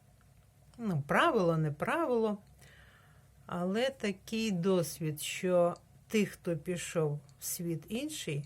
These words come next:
бажано відпустити. Бо в них там своє життя, а в нас тут своє життя.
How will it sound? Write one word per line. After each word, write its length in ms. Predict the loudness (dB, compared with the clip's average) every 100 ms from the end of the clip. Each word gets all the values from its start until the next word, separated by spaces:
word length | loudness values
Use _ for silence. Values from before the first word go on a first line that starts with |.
| -10 -20 -20 -20 -4
бажано 580 | 0 4 4 4 2 0
відпустити. 840 | -4 -8 -10 -10 -6 -6 -6 -8 -8 -12 -18 -18 -20 -20 -20 -20 -20 -20 -20 -20 -20 -20 -20 -20 -20 -20 -20 -20 -20 -20 -20 -20 -20 _ -20 -20 _ 0
Бо 100 | 2
в 60 |
них 200 | 4 2
там 200 | 2 0
своє 400 | 0 -2 -2 -2
життя, 460 | -2 -4 0 -2 0
а 60 | -2
в 40 |
нас 240 | -2 -4 -8
тут 240 | -10 -8
своє 400 | -8 -4 -2 -2
життя. 460 | -4 -8 -10 -10